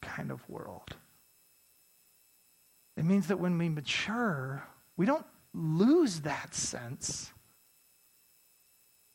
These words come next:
As we mature, we become like Aldo. Has anyone ever tented or camped with Aldo?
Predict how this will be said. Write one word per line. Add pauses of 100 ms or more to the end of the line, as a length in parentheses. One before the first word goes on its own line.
(240)
As
we
mature,
we
become
like
Aldo. (3750)
Has
anyone
ever
tented
or
camped
with
Aldo?